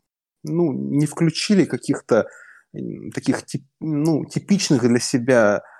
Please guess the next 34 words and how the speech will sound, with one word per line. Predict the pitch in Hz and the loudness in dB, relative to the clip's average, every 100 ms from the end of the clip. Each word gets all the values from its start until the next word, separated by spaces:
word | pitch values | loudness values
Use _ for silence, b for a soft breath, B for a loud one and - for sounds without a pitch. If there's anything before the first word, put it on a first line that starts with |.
| B _ - | B _ -14
э, | - - - - | -10 -8 -10 -6
претендентов, | 135 135 156 127 143 123 110 101 | -4 0 2 4 2 2 -2 -4
да, | 123 139 | -2 -2
та | - 127 | -4 -4
же | 123 | -2
бабуля | 107 113 120 147 123 | 0 -2 0 0 0
из | 104 | -2
«Прощания». | - 107 - - 123 120 110 95 | -6 -4 -4 0 0 -2 -8 -10
Казалось | 120 123 127 110 | -6 -4 -4 -4
бы, | 110 | -8
вот, | 110 107 - 156 175 _ _ _ _ _ _ | -8 -10 -16 -20 -20 _ _ _ _ _ _
это | - - 120 _ _ | -14 -10 -10 _ _
такой | - - - 135 | -10 -6 0 0
чел-, | - 139 139 | 0 -2 2
ну, | 175 | 2
как | 110 117 | 0 -2
бы | 110 104 B B B | -2 -2 B B B
вариант, | 135 139 185 196 | 2 4 4 2
который | - 135 143 139 127 | -2 -4 0 0 0
бы, | 117 127 117 - b _ - | 0 2 0 -2 b _ -14
например, | 127 139 131 110 | -10 -4 -4 -4
в | - | -4
прошлый | 165 226 - 165 | 0 0 0 -2
год, | 131 131 117 - - | 0 0 0 -6 -10
я | 123 143 | -2 -2
бы | 123 120 120 | 0 -4 -4
уверен, | 120 117 151 151 | -4 0 0 0
что | - - | -4 -2
ее | 127 | -2
точно | 143 139 110 | -2 -4 -6
включили. | - 110 104 - 110 104 | -8 -8 -6 -6 -4 -2
В | 139 | 0
этот | 190 160 | -2 0
раз, | 147 139 135 | 2 2 0